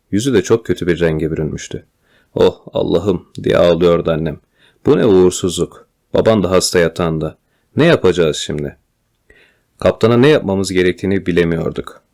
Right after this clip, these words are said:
Bu arada Doktor Livesey'in babamı ziyarete gelmesi hepimizi rahatlattı. Kaptanı odasına götürdük.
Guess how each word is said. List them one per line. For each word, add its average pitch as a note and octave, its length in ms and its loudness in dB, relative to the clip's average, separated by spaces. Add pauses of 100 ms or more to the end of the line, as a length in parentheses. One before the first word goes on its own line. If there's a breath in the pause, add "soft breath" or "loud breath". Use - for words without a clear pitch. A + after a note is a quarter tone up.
Bu F#2+ 80 4
arada F2+ 360 2
Doktor F2 300 0
Livesey'in G2 540 0
babamı F2 280 2
ziyarete F2 400 0
gelmesi E2+ 440 -2
hepimizi E2 340 -4
rahatlattı. D#2+ 600 -10 (720 soft breath)
Kaptanı C3 400 2
odasına F#2+ 380 2
götürdük. E2 540 -2